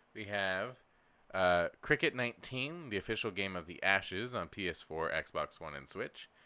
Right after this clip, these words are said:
Layers of Fear two on P S, P C, P S four, and Xbox One.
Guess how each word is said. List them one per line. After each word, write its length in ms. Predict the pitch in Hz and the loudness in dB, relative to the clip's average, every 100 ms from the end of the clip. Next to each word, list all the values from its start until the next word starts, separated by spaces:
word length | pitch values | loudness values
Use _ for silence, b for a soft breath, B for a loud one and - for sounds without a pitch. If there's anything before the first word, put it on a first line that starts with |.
| b b b b - | b b b b -2
Layers 380 | 113 120 113 | 4 6 6
of 100 | 101 | 4
Fear 280 | - 117 101 | -2 0 0
two 340 | 95 - 131 143 | -2 -2 -2 0
on 140 | 104 | -2
P 240 | - 104 | -4 -4
S, 180 | 90 - - | -4 -6 -10
P 160 | 113 98 | -8 -6
C, 220 | - 110 | -6 -8
P 140 | 98 | -4
S 100 | 78 | -6
four, 220 | - 87 87 | -6 -6 -4
and 80 | |
Xbox 440 | 76 - 78 73 - | -4 -6 -2 -2 -4
One. 260 | 78 - | -10 -12